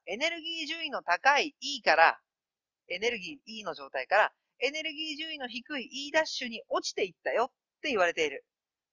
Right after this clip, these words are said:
遠くの角ほどエネルギーが高かったから、こういう状況。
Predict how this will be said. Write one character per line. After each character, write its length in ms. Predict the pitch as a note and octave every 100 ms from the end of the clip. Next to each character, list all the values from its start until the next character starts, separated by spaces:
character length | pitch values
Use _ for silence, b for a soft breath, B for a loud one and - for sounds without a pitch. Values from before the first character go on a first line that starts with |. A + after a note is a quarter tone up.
| _ _ _ _ _ _ _ _ _ _ _ _ _ _ _
遠 220 | C#4 E4+
く 120 | E4+
の 120 | E4 D4
角 300 | D#4+ C#4+ A#3
ほ 100 | G#3+
ど 180 | A#3+ -
エ 80 | F#3
ネ 120 | G3+
ル 80 | G3+
ギ 160 | E3+
ー 40 | D3+
が 160 | F#3+ - - -
高 80 |
か 100 | F#3
っ 80 | F#3+
た 100 | -
か 80 | D#3
ら、 160 | A3+ A3
こ 180 | - D3
う 60 | G#3
い 120 | C4+
う 20 |
状 160 | G#3+ G#3
況。 340 | F#3 F#3 E3